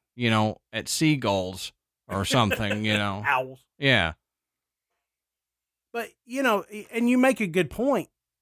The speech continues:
Speaker 2: that this was a, a, a fictionalized event in War of the Worlds that, that caused a panic. This was a real event.
Speaker 1: Mm-hmm.
Speaker 2: This was really happening.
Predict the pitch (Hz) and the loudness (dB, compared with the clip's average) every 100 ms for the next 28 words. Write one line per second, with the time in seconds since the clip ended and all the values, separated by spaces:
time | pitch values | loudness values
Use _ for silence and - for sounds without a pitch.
0 | _ _ _ _ _ _ _ _ _ _ | _ _ _ _ _ _ _ _ _ _
1 | _ _ 190 196 - _ _ _ - 208 | _ _ -4 -4 -4 _ _ _ -16 -2
2 | 208 247 247 175 185 165 - _ _ - | 0 2 2 2 2 0 -4 _ _ -20
3 | - 160 - 269 302 - 226 185 170 139 | -14 -14 -6 -4 -2 0 2 4 2 0
4 | 139 185 160 - 147 143 147 139 123 139 | -2 0 -2 -2 0 2 2 0 -2 -6
5 | 113 98 _ _ _ _ _ _ - 160 | -8 -12 _ _ _ _ _ _ -14 -14
6 | - 156 160 - 165 147 131 - 165 160 | -12 -10 -8 -2 0 0 -4 -2 0 -2
7 | - _ _ _ _ _ _ _ _ _ | -4 _ _ _ _ _ _ _ _ _
8 | _ _ _ _ - 214 269 277 160 135 | _ _ _ _ 0 2 4 4 4 2
9 | 131 160 294 175 131 123 - _ _ - | 4 6 6 6 2 -2 -10 _ _ -6
10 | 98 101 95 113 196 262 175 135 135 240 | 0 2 4 2 2 2 0 -2 -2 0
11 | 277 165 131 185 302 302 104 - | 2 2 0 2 0 0 -6 -14